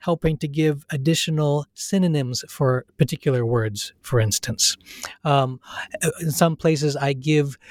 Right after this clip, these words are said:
interpretations, uh, or interpretive guidance that have been offered from some of the great commentaries. Uh, sometimes there are, uh, there are a couple places where there is a, a poem,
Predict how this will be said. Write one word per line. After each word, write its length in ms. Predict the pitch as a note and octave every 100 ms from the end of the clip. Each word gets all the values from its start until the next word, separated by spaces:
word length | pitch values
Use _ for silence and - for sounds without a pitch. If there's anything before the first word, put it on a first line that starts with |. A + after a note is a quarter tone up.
| - -
interpretations, 1160 | - C3+ - D3 C#3 - D#3 C#3+ D#3 C#3 C#3 - - - - -
uh, 360 | C#3 B2+ B2+ C3
or 160 | C#3 C3
interpretive 600 | A#2+ E3 D#3 C#3 B2 A#2
guidance 580 | C#3+ F3+ G#3 C#3+ B2 -
that 120 | C#3+
have 120 | C3
been 140 | C#3+ -
offered 500 | F3 G3 - D3 B2+
from 300 | D#3 C3+ B2
some 200 | - D3+
of 80 | C3
the 80 | B2+
great 400 | C3 C3 - - _ - - _ _
commentaries. 1000 | - E3+ C3+ A#2 - G#2+ G2+ - - - - - - - - - - -
Uh, 180 | C#3+ C#3 -
sometimes 800 | - E3 D#3 - D#3 C#3+ C#3+ -
there 260 | C#3 C3+
are, 460 | C#3 C3 B2+ B2+ B2 - - - -
uh, 320 | C3+ B2 B2 - -
there 320 | D3 D3+ C3+ C3
are 40 |
a 40 |
couple 260 | A#2+ E3 E3
places 460 | - D3+ C#3 D3+ C3
where 180 | C3 C3
there 240 | C3 B2+
is 180 | B2+ B2
a, 280 | A#2+ A#2+ A2+ - - - -
a 160 | D3+ A#2
poem, 680 | - G#3 G3 D3+ A2+ A2